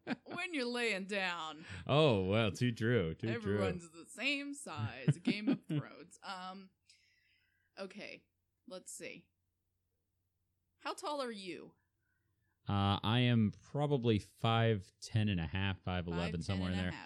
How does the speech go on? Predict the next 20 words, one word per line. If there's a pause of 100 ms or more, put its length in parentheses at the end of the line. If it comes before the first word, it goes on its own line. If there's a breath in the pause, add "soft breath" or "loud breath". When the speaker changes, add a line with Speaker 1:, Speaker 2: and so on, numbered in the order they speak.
(160 loud breath)
Speaker 1:
I
refuse
to
give
myself (160)
that
extra
inch.
Like,
I
refuse
to
be
the
guy
who's
not
quite
six
foot,